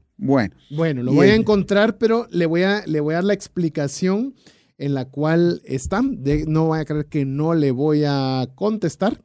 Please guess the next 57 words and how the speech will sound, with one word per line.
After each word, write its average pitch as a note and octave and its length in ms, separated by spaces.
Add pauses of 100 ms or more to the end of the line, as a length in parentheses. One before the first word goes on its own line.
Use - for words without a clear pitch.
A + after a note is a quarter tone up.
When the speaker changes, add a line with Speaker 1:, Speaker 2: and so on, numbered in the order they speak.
(460)
Speaker 2:
pero E3 400
ese C#4 240
tipo D#4+ 300
de E3 80
análisis D#3+ 380
son F3 120
los F#3 100
que C3+ 100
a A2 60
mí E3 260
me C#3 120
gustan, A2 380
donde C3 260
van, F#3 320 (380)
eh, C#3 240
sí, F3 280
usted - 220
dijo G3 220
que A3 100
eran A3 280
cinco, A#3 340
pero F3+ 180
realmente F3 440
yo F3+ 100
creía D#3+ 300
que C#3+ 120
son D3 240
seis. A2+ 320
Ahí D3 120
me F3 80
lo F3+ 80
anda F3+ 160
buscando, E3+ 400
búscame A3+ 320
los F#3 200
mandami-, B2 320
los B2+ 160
diez F3 240
mandamientos B2+ 520
Speaker 1:
Bueno, C#3+ 140
Speaker 2:
que C#3 100
los - 80
tengas D3+ 280
Speaker 1:
acá, C#3+ 140
Speaker 2:
ahí. E3+ 60
Speaker 1:
acá B3 180
como B3+ 220
lo D3 120
tengo, A3+ 280
pero E3 160
lo C3+ 100
Speaker 2:
Aquí. B2+ 60
Speaker 1:
tengo G3+ 200
en G3+ 60
resumen, F#3+ 480
de, C#3 240
el C3 60